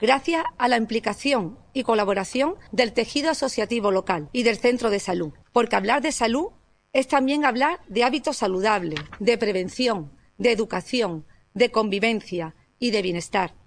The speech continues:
Es trabajar día a día para hacer de Lebrija un lugar más accesible, más activo y más comprometido con la calidad de vida de sus vecinos y vecinas. Desde el Ayuntamiento de Lebrija queremos seguir impulsando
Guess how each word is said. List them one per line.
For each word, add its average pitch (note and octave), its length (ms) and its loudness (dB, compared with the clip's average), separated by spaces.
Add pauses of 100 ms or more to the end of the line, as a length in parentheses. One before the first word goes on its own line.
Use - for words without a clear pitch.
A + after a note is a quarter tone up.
Es - 360 -2
trabajar B3+ 500 2
día A#3+ 200 2
a A3 40 0
día D#4+ 300 0 (160)
para A#3+ 160 4
hacer C#4+ 260 0
de C4+ 140 2
Lebrija B3+ 560 -2 (160)
un C#4 160 2
lugar C#4+ 360 0 (200)
más B3+ 240 0
accesible, G3 680 -4 (400)
más C#4 300 0
activo C#4 560 -4 (260)
y B3 80 -2
más C#4 200 0
comprometido C4+ 840 0 (260)
con B3+ 160 4
la A#3 100 2
calidad A#3 380 2
de C#4 100 2
vida C#4+ 260 -2
de C#4+ 120 -4
sus A#3 160 -8
vecinos A#3 420 -4
y A3 60 -4
vecinas. E3+ 460 -6 (180)
Desde B3 240 2
el A3 60 4
Ayuntamiento G#3 640 0
de G3 80 0
Lebrija A3+ 480 -4 (340)
queremos C#4+ 400 2
seguir A#3 300 -2
impulsando C#4 720 -2